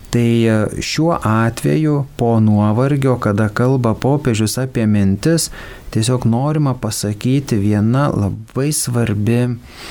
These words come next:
tiesa, apie kurią kalba net apaštalas Paulius,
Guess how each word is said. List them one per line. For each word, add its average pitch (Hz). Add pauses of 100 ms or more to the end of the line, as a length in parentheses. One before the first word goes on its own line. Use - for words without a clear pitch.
(160)
tiesa, 107
apie 107
kurią 113
kalba 123
net 110
apaštalas 101
Paulius, 123